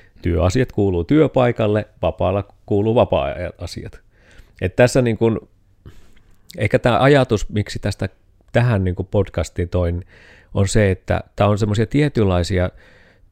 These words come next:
työelämän pelisääntöjä, voisiko sanoa tässä suhteessa, että, että tunnistaa sen, että mitä siellä voi puhua sillä työpaikalla. Et ei sen tarvi olla tiukka rajaus, mutta se, että,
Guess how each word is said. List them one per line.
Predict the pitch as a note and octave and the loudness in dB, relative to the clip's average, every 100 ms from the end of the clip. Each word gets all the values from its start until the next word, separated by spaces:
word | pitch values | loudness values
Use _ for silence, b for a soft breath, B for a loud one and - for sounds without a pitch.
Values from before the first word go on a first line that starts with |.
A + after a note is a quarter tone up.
| _ _ | _ _
työelämän | - G#2+ G2+ F2+ F2+ F2+ F2 | 4 6 6 4 -2 -2 -4
pelisääntöjä, | - F#2+ F#2 F2 F2+ E2+ D#2 D#2 D2+ D#2 | -2 0 2 0 0 0 -2 -4 -4 -6
voisiko | - - F#2+ | -8 -8 -8
sanoa | F2 F2 F#2+ - _ _ | -8 -8 -8 -12 _ _
tässä | F#2+ F2+ - | -6 -4 -4
suhteessa, | - D#2+ - - G#2 - - | -6 -8 -8 -8 -8 -8 -8
että, | E2+ F2 - - _ - | -8 -8 -6 -8 _ -10
että | A2+ | -6
tunnistaa | - G#3 F3 A2 - F#2 F2 | -2 0 0 -2 -4 -2 -2
sen, | - F#2 D2+ | -2 -2 -4
että | G2 - | -6 -6
mitä | C3 F3+ - A2+ | -4 -4 -2 0
siellä | F#2 F2+ | 0 2
voi | G#2 G2 | 2 0
puhua | - C#3 - G2 | 0 -2 0 -4
sillä | F2+ F2+ E2 | -4 -6 -6
työpaikalla. | - G2 E2+ - D#2 D2+ E2 E2 F2+ - b b b b b - | -2 0 0 0 -2 -2 -6 -6 -8 -10 b b b b b -10
Et | A2 - | -10 -4
ei | C3 | -2
sen | A#2+ C3+ | 0 0
tarvi | D3+ D3 A#2 | 0 2 2
olla | G#2 G#2+ | 0 -2
tiukka | - A#2+ A2 F2 - | -2 0 0 0 -4
rajaus, | F#2 G#2+ G#2+ F2+ D2+ - - - | -2 0 2 0 -2 -6 -14 -12
mutta | F#2+ - | -10 -6
se, | F#2+ A#2 | -2 0
että, | G2+ - | 0 -2